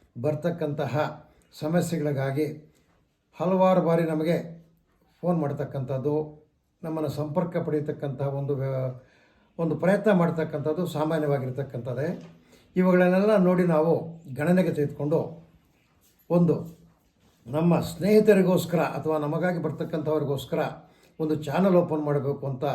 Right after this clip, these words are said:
ತೀರ್ಮಾನ ಮಾಡಿಕೊಂಡು ಈ ಒಂದು ಶುಭ ದಿನ, ವಿನಾಯಕ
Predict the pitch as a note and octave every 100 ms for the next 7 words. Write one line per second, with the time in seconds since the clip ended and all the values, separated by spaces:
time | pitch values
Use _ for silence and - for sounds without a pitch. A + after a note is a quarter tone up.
0 | G#2+ - _ _ C#3 C#3+ C#3+ C3 C3 C3
1 | C#3+ F3 - - - _ _ _ _ _
2 | E3+ E3 D#3+ D3+ F3 F3+ F#3+ E3 A#2 -
3 | C#3+ F3 F#3+ F3+